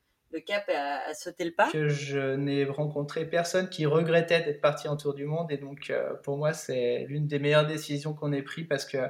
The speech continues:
Speaker 2: nous, ça nous a changé notre manière de voir, en fait. Euh, c'est-à-dire que on voit plus du tout les, les choses pareilles.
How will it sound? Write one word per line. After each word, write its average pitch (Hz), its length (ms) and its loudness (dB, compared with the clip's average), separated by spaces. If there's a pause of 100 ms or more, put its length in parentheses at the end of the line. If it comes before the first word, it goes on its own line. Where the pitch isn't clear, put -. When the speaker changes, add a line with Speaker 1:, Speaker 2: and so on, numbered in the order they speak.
(160)
Speaker 2:
nous, 170 200 0
ça 170 140 2
nous 151 160 2
a 147 100 10
changé 170 320 2
notre 160 240 0
manière 160 280 2
de 156 100 -2
voir, 151 280 4
en 131 80 -2
fait. 127 300 -4
Euh, 127 200 -2
c'est-à-dire 135 640 -6
que 143 140 -4 (800)
on 131 580 -4
voit 135 220 0
plus 156 100 -8
du 147 160 -8
tout - 140 -12
les, 147 240 2
les 139 120 -4
choses 143 300 -4
pareilles. 160 560 2